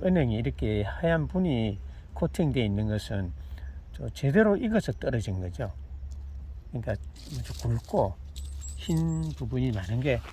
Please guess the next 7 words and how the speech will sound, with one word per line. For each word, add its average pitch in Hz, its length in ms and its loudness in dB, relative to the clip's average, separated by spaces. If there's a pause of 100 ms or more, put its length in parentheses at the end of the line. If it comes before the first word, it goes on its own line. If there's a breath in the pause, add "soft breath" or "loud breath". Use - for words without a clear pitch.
(420)
좋다고 107 400 -6
합니다. 98 360 -6 (1120)
구독자님들 107 520 0
참고하시고 110 720 -4
저 - 140 -2
밑에 131 260 2
쪽에서 - 460 -6